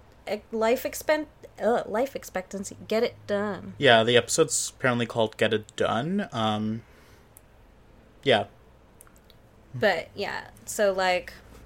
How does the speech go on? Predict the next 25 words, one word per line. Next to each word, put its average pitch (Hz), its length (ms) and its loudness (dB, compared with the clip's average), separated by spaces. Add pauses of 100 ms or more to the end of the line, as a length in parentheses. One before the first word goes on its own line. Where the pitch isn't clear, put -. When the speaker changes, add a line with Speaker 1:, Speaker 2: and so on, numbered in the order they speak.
(1040)
Speaker 2:
it's 240 240 -2
just, 220 640 -2 (1900)
it, 233 300 4
it 240 140 6
was 254 160 6
one 247 160 0
of 254 80 0
those 240 160 2
episodes 185 720 -4
where 175 540 -2 (340)
I 190 160 4
actually 180 480 -2
just, 180 220 -12
like, 175 240 -4
I 202 80 0
really 214 300 2
liked 180 280 0
how 190 140 -2
they 180 140 0
do 170 260 -8
di-, 165 440 -8
dive 175 300 -4
into 180 260 -8
the, 175 140 -2
like, 160 240 -10